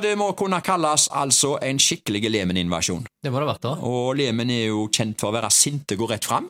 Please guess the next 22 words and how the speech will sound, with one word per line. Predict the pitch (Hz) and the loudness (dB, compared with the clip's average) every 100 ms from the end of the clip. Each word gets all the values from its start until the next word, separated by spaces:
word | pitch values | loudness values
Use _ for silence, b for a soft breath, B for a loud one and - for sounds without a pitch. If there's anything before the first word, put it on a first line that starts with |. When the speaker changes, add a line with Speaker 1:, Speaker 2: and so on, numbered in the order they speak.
| _ | _
Speaker 2:
Ja. | - 127 196 - _ | -4 -2 -2 -8 _
Speaker 1:
Ja. | - 135 | 0 0
Speaker 2:
Og | 196 180 - | 0 -2 -2
kom | 165 | 0
de | 139 | 0
fra | 127 143 | 0 0
et | 123 | 0
eller | 123 | 0
annet | - | 0
skip | 117 98 - | -2 -2 -4
da, | 135 196 | -2 -2
eller | 254 233 | -2 -2
et | |
eller | 220 233 | 0 2
annet? | 277 | 4
Speaker 1:
Ja, | 254 | 6
si | 277 294 151 | 6 6 2
det! | 95 80 196 | 0 -2 0
Det | 208 208 202 180 | 2 2 2 4
sier | 214 196 | 2 4
jo | 165 | 2
historien | 165 156 120 | 2 2 2